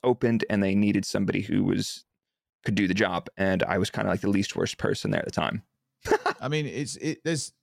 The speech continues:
Speaker 2: so many routes in, isn't there? And
Speaker 1: Yep.
Speaker 2: it's so different for every individual. Do you know what this has made me think? We, th-, this feels like there should be, like, a, we should webinar this. Like, this, this should be, like, a LinkedIn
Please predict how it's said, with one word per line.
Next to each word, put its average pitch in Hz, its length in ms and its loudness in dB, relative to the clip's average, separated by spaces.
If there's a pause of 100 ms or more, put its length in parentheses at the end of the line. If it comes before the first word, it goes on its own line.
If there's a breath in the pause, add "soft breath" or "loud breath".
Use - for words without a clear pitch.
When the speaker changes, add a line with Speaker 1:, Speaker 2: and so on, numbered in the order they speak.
Speaker 2:
so 175 280 2
many 131 160 4
routes 110 340 0
in, 107 120 2
isn't 101 220 -4
there? 92 220 -2
And - 100 -2
Speaker 1:
Yep. 123 60 2
Speaker 2:
it's 110 80 -2
so 143 140 4
different 104 560 0 (200)
for 104 360 0 (160)
every 104 260 0
individual. 98 420 -2 (220 loud breath)
Do 190 100 2
you 214 60 6
know 196 40 4
what 147 240 2
this 196 160 0
has 185 120 -4
made 170 160 2
me 139 80 2
think? 113 420 0
We, 139 220 -2 (440)
th-, - 120 -16 (240)
this 165 200 -4
feels 170 340 0
like 123 280 0 (160)
there 120 200 0
should - 260 -4
be, 113 100 0
like, 107 360 0 (340)
a, 101 520 -2 (140)
we 160 120 -4
should 135 240 -2
webinar 104 460 2
this. 87 280 -8
Like, 113 140 0
this, 156 180 -2
this 156 240 -4
should 151 200 -6
be, 131 120 -2
like, 113 200 0
a 117 40 -2
LinkedIn 110 840 -2